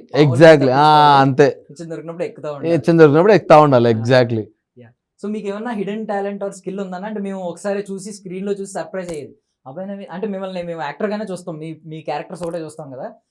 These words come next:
Speaker 2: "ఓ, ఈ టాలెంట్ ఉందా?" అన్నలా అనుకుంటాం కదా.
Speaker 1: టాలెంట్ అంటే ఏమో చిన్నప్పుడు పెయింటింగ్స్ చేస్తుండే. పెయింటింగ్స్ అంటే ఎక్కువ కాదు, but స్కెచెస్ అవన్నీ వేస్తా ఉండే.
Speaker 2: మ్మ్.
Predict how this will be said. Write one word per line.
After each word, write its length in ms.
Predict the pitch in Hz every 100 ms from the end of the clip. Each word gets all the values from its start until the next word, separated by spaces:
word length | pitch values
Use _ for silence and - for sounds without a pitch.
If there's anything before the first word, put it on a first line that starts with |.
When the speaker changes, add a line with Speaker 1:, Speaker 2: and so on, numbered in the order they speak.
| _ -
Speaker 2:
"ఓ, 60 | 175
ఈ 100 | 156
టాలెంట్ 420 | 139 139 220 214
ఉందా?" 180 | 190 214
అన్నలా 340 | 175 185 202
అనుకుంటాం 480 | 185 175 190 185 160
కదా. 220 | 127 139 285 349 _ _ _ _ _ _ -
Speaker 1:
టాలెంట్ 400 | 131 117 151 190
అంటే 180 | 202 208
ఏమో 180 | 214 202 120 113 135
చిన్నప్పుడు 480 | - 175 208 202 208
పెయింటింగ్స్ 560 | 170 156 165 180 151
చేస్తుండే. 360 | 139 131 120 104
పెయింటింగ్స్ 380 | 107 117 139 175
అంటే 140 | 165
ఎక్కువ 300 | 123 117 185
కాదు, 260 | 170 165 190
but 200 | 226 139
స్కెచెస్ 460 | - - 139 160 -
అవన్నీ 300 | 135 131 131
వేస్తా 280 | 117 - 123
ఉండే. 260 | 107 101
Speaker 2:
మ్మ్. 180 | 101 -